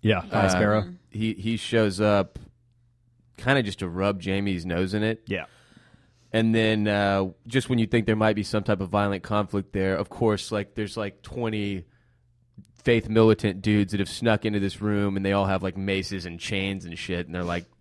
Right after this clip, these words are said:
Speaker 2: they're like silent ninjas at this point. They just appear, and it, he kinda punks Jaime. Um,
Speaker 1: Yeah, he's a real dick.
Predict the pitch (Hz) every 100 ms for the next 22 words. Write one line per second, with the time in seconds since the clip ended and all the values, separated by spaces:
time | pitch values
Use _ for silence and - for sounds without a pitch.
0 | - 139 180 - - - 131 147 151 107
1 | 107 131 110 92 92 87 92 - 92 92
2 | 95 101 - - 135 113 90 87 _ -
3 | - - - _ _ 113 110 107 98 107
4 | 123 107 - 117 107 101 - 101 98 98
5 | 90 87 78 _ - 95 92 87 85 82
6 | 87 _ _ - 98 127 147 135 123 78
7 | - 92 - -